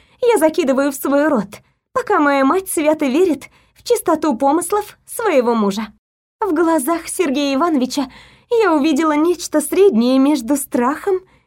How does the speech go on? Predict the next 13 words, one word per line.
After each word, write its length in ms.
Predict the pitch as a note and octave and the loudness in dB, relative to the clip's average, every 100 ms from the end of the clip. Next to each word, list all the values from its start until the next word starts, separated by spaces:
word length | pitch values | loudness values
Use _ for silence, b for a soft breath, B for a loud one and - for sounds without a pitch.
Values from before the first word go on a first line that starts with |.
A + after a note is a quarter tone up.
| b A#4 | b 0
и 60 | |
мольбой. 460 | E4 C#4 A#3+ A3+ A#3+ - _ _ _ _ - | 2 2 0 -2 -4 -10 _ _ _ _ -4
Он 160 | B4 | -2
слегка 380 | G4+ E4+ F#4+ F#4 | 0 0 -2 -2
покачал 420 | F4+ F#4 F4+ F#4+ | -4 -4 -4 -2
головой, 480 | C4 C#4+ F4+ G#4 D#4+ | 0 2 2 0 0
хотя 380 | G#3 D#4 D#4 F#4+ | 0 -2 0 0
видел 340 | F4+ D4+ A3 | 2 0 0
настроение, 800 | A3+ C4 C4 C4 D#4 G#4 C4 A#3+ A3 b b b _ | 0 0 -2 -2 0 2 2 0 -6 b b b _
написанное 720 | A4 G4 C4 D4+ A4 G4+ F#4 | -2 0 0 -2 2 2 2
на 100 | D#4+ | 0
моем 300 | C4 A#3 B3 | 0 2 0
лице. 300 | A#3 A3 - | 0 -4 -6